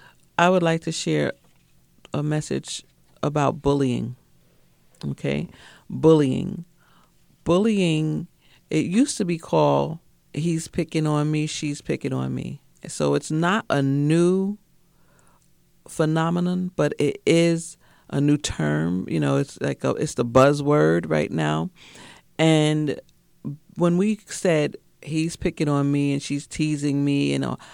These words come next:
you, you would hear your parents say, or the teachers say, and in school they would say, "Well, you know, sticks and stones will break your bones, but names will never hurt you."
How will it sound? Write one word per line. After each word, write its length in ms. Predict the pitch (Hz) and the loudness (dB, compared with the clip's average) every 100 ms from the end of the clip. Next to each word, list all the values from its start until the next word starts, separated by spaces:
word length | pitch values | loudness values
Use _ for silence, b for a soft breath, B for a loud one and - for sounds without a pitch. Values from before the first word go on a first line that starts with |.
| B | B
you, 200 | 139 135 | -2 -2
you 80 | - | 0
would 120 | 156 | -2
hear 140 | 165 165 | 0 0
your 160 | 143 | 0
parents 580 | - - 170 170 160 - | 0 0 2 0 -2 -4
say, 500 | - 135 131 127 127 b - | -6 -2 -2 -2 -6 b -6
or 180 | 139 | -2
the 80 | 151 | -2
teachers 480 | 151 - 180 - 143 | -4 -6 -6 -6 -6
say, 300 | - 135 135 | -2 0 0
and 100 | 135 | 0
in 140 | 139 | -2
school 560 | 143 - 175 175 156 127 | -4 -6 0 2 2 -2
they 160 | - 139 | -6 -4
would 200 | 131 131 | -4 -6
say, 420 | - 135 131 135 - B B B | -4 0 0 -2 -6 B B B
"Well, 600 | 135 143 143 151 180 185 _ b b b - | 2 4 4 4 0 -2 _ b b b -4
you 160 | 165 | 0
know, 360 | 156 139 139 131 | 2 2 0 -2
sticks 360 | - - 160 147 | -8 -6 -6 -4
and 140 | 156 | -4
stones 360 | - 147 147 151 | -2 0 0 -2
will 80 | |
break 260 | 143 147 143 | -2 -2 -2
your 80 | 151 | -4
bones, 340 | 151 143 147 | -2 -2 -2
but 120 | 143 | -2
names 280 | 143 143 147 | -2 -2 -2
will 80 | 147 | -2
never 280 | 143 143 143 | -2 -2 -2
hurt 360 | 151 147 - | -2 -2 -2
you." 160 | 147 147 | -4 -4